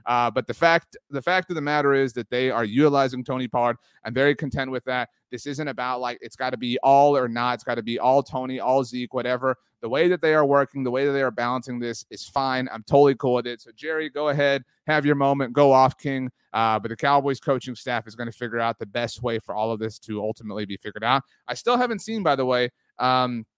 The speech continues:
still have not seen an update on what happened in Atlanta. Uh, I'm trying, I'm really curious about what's going on there.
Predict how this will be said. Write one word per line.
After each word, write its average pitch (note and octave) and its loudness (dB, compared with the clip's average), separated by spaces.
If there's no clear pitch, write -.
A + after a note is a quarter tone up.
still F3 0
have F#3 2
not F3 -2
seen E3 -8
an C#3 -6
update C3+ -2
on B2 -4
what B2 -4
happened C3 -6
in B2+ -8
Atlanta. A#2 -6
Uh, A2+ -8
I'm A2+ -4
trying, D3 0
I'm A#2+ -4
really E3+ 2
curious E3+ -2
about A2 -4
what's A2 -6
going A#2+ -4
on C#3 0
there. A2+ -2